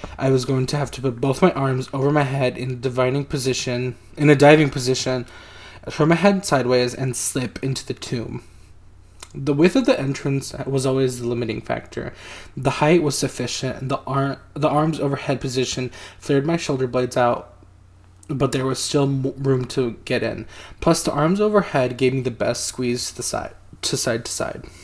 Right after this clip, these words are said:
In order to enter straight into the hole, I stood on my feet and bent over to get level with the entrance. My knees were bent and the position was uncomfortable, sort of a semi-squatting position. Bent at the waist with arms overhead.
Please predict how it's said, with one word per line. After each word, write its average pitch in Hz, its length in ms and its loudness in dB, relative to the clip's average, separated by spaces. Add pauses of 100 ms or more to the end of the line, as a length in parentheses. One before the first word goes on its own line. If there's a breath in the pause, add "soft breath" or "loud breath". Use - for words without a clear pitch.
(760 loud breath)
In 151 100 6
order 190 200 10
to 233 160 6
enter 165 240 6
straight 151 240 6
into - 180 -4
the - 80 -2
hole, 127 220 2
I 123 160 -2
stood 151 440 0 (360)
on 147 180 4
my 190 120 6
feet 127 440 -2 (240 loud breath)
and 135 220 0
bent 147 280 0
over 156 140 2
to 143 80 0
get 131 160 2
level 123 340 0
with 123 120 -2
the 104 80 -6
entrance. 120 480 -8
My 135 120 -2
knees 143 300 0
were 196 120 6
bent 127 360 -2
and 143 160 -4
the 131 40 -6
position 131 400 -2
was 131 120 0
uncomfortable, 127 640 -8
sort 131 300 0
of 135 80 0
a 135 40 -2
semi-squatting 123 840 -2
position. - 520 -8 (460 loud breath)
Bent 156 260 0
at 202 80 2
the 220 80 0
waist 123 360 2
with - 100 -10
arms 127 300 -4
overhead. 113 420 -4